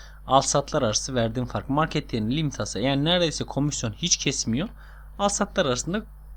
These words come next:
bu ufacık şeyler olur tabii ki. Maksimum dedim. Bakın üç lira işlem ücreti alacağından bahsediyor. Ve yüz kırk beş lira hesabıma geçecekmiş. Onayla dedim.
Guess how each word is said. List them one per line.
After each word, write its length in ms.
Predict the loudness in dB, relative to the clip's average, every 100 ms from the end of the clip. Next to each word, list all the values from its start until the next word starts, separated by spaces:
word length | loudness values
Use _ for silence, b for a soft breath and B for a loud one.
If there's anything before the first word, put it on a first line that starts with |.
| -16 -14 -6
bu 80 | -4
ufacık 360 | -2 -2 0
şeyler 320 | -2 0 -2 0
olur 200 | 2 0
tabii 260 | -2 -6 -6
ki. 160 | -12 -16 -16 -18 -18 b b b b b b b -16 -16 -18 -18 -18 -18 -18 -18 -18 -18 -14 -2
Maksimum 500 | 2 2 2 2 2
dedim. 280 | 2 -2 -4 -10 -6
Bakın 180 | -4 -2
üç 280 | -2 0 2
lira 80 |
işlem 260 | 2 4 2
ücreti 260 | 2 2 2
alacağından 560 | 4 0 0 0 2
bahsediyor. 560 | 2 2 0 2 0 0 B B B B -2
Ve 40 |
yüz 120 | -2
kırk 220 | -4 -2
beş 200 | 0 2
lira 220 | 0 0 -2
hesabıma 480 | -2 2 4 4 2
geçecekmiş. 840 | 2 2 0 0 2 2 0 -4 -14 b b b b -10 -2
Onayla 480 | 2 4 4 4
dedim. 360 | 2 2 2